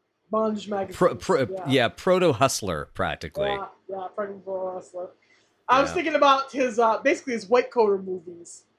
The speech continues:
Speaker 1: he was doing right at the end, and people weren't willing to give him any money, so he just basically doing straight up pornography. <laughs>
Speaker 2: Gotcha,
Speaker 1: That's what I'm
Speaker 2: gotcha.
Speaker 1: thinking of.
Speaker 2: Yeah, yeah, yeah,
Speaker 1: That's
Speaker 2: yeah.
Speaker 1: what I was thinking
Speaker 2: Oh, yeah,
Speaker 1: of.
Speaker 2: just, it, it's, it's like those bad fetish videos you find on YouTube.
Speaker 1: Yeah.
Speaker 2: Anyway, as, uh,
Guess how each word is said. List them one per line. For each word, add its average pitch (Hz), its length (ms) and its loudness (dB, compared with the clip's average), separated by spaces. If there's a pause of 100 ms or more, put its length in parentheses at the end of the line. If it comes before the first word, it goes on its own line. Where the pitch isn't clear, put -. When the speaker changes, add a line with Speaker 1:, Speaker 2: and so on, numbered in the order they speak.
(140)
Speaker 1:
he 214 100 -4
was 208 120 -2
doing 226 200 0
right 233 200 6
at 226 80 2
the 233 100 2
end, 240 160 2
and 208 100 -8
people 220 200 -8
weren't 220 220 -2 (380)
willing 226 260 8
to 190 60 -10
give 226 160 2
him 226 120 0
any 214 200 4
money, 208 320 4
so 202 140 -10
he 190 60 -8
just - 160 -12
basically 220 260 0
doing 202 220 -4
straight 202 320 2
up - 120 -4
pornography. 180 680 2 (760)
<laughs> - 20 0 (240)
Speaker 2:
Gotcha, 92 340 -2
Speaker 1:
That's 101 80 2
what - 20 6
I'm 107 60 6 (100)
Speaker 2:
gotcha. - 140 -4 (120)
Speaker 1:
thinking - 120 -10
of. 165 140 0
Speaker 2:
Yeah, 90 200 0
yeah, 87 200 0
yeah, 87 120 0
Speaker 1:
That's - 180 4
Speaker 2:
yeah. - 60 2
Speaker 1:
what 254 80 6
I 247 100 4
was 233 180 -4
thinking 202 340 -8
Speaker 2:
Oh, 196 40 2
yeah, 196 160 4
Speaker 1:
of. 101 60 -4
Speaker 2:
just, 135 220 -2
it, 156 120 2
it's, 156 200 2
it's 147 160 2
like 170 100 4
those 127 140 2
bad 117 340 4
fetish 107 340 0
videos 92 280 0
you 87 80 -6
find 92 180 -2
on 82 120 -2
YouTube. 85 500 -4
Speaker 1:
Yeah. 190 320 -2 (100)
Speaker 2:
Anyway, 151 300 4 (160)
as, 170 280 0
uh, 160 100 6